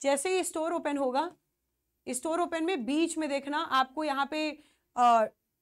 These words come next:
आर्ट्स, कॉमर्स, साइंस, लैंग्वेज, जीटी, पीजी, सारा यहाँ पे ऑप्शन मिल जाएगा। स्क्रॉल भी कर सकते हो, वहाँ पे स्क्रॉल करोगे तो पीजी मिल जाएगा, ऐसे करोगे तो यूजी मिल जाएगा।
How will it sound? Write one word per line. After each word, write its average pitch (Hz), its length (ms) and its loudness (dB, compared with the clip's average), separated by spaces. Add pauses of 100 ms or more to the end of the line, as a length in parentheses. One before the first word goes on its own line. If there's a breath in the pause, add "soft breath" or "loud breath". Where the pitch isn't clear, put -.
(120)
आर्ट्स, 247 500 4
कॉमर्स, 262 880 0
साइंस, 254 760 0
लैंग्वेज, 240 420 0
जीटी, 247 480 -4 (160)
पीजी, 254 540 -4 (360)
सारा 277 320 4
यहाँ 277 240 0
पे 302 100 -6
ऑप्शन 269 300 -4
मिल 233 160 -2
जाएगा। 208 280 -2
स्क्रॉल 262 280 -2
भी 269 100 -4
कर 254 140 -2
सकते 254 240 -6
हो, 311 60 -4
वहाँ 269 140 -2
पे 269 180 -10 (380 soft breath)
स्क्रॉल 277 280 2
करोगे 277 220 2
तो 285 80 -6
पीजी 254 260 -4
मिल 285 140 -4
जाएगा, 285 200 -4
ऐसे 233 280 -4
करोगे 254 200 -6
तो 262 100 -10
यूजी 220 260 -4
मिल 196 160 -6
जाएगा। 196 300 -10